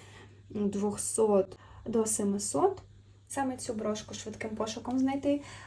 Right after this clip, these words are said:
не вдалось. Наступна прикраса — це ось такі сережки, а, схоже на Ліснер чи Коро.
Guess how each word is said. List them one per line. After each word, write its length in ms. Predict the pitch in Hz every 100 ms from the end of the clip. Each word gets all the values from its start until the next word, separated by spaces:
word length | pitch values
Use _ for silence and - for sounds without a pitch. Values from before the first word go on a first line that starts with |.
| -
не 200 | 294 403
вдалось. 600 | 403 320 320 320 320 - -
Наступна 680 | - - 269 262 - 208
прикраса — 920 | 202 - 202 - 208 202 202 - 190 185 190 - - - - - _ - - _ - - - - _ -
це 300 | - - 196 -
ось 340 | 226 233 233 -
такі 400 | - 196 - 220
сережки, 840 | - 214 196 180 196 - - 415 - - - - - - - - - _
а, 240 | 233 226 226
схоже 720 | - - 226 233 226 226 208
на 220 | 208 208
Ліснер 720 | 214 220 208 - 208 196 -
чи 300 | - - 196 -
Коро. 520 | - 190 190 220 370